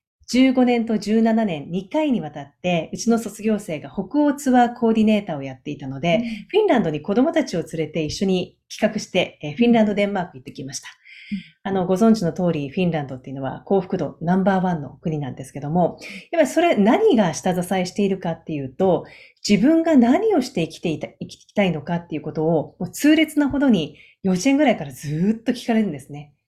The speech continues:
Speaker 2: へー。
Speaker 1: あなたは何をしている時がハッピーなの？あなたは何をしたいの？」っていう、結構これシビアなんですよ。日本の教育でも今そういうふうに切り替わってきているので、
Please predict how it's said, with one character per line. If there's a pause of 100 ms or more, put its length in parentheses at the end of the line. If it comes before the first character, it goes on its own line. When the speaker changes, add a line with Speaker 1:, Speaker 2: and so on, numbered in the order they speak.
(420)
Speaker 2:
へ
ー。
Speaker 1:
あ
な
た
は (220)
何
を
し
て
い
る
時
が
ハ
ッ
ピ
ー
な
の？ (200)
あ
な
た
は
何
を
し
た
い
の？」
っ
て
い
う、 (420)
結
構
こ
れ
シ
ビ
ア
な
ん
で
す
よ。
日
本
の
教
育
で
も
今
そ
う
い
う
ふ
う
に
切
り
替
わ
っ
て
き
て
い
る
の
で、